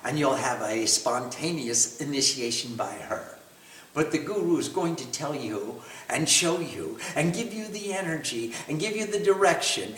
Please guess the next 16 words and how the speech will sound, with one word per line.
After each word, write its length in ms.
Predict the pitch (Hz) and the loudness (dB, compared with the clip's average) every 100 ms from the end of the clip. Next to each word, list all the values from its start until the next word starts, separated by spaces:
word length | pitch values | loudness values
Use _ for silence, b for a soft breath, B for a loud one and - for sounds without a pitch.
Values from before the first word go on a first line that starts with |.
| B | B
and 280 | 160 190 190 165 | 0 0 0 -2
just 260 | 175 175 | 2 6
show 280 | - 233 240 | 8 8 6
you 880 | 240 240 220 220 214 214 214 214 202 | 6 8 8 8 6 4 2 0 0
the 200 | 160 170 | 4 8
example 760 | 151 151 - 202 233 269 185 147 | 8 8 8 10 10 8 4 4
of 140 | 139 - | 4 4
how 340 | - 214 392 | 8 10 10
it's 260 | - - - | 6 4 6
done 220 | 214 202 | 8 8
and 220 | 156 160 | 4 6
why 240 | 160 202 220 | 8 10 10
it's 260 | 190 165 | 8 6
done 220 | 214 180 160 | 6 6 6
and 240 | 160 160 | 4 10
where 240 | 185 254 | 12 12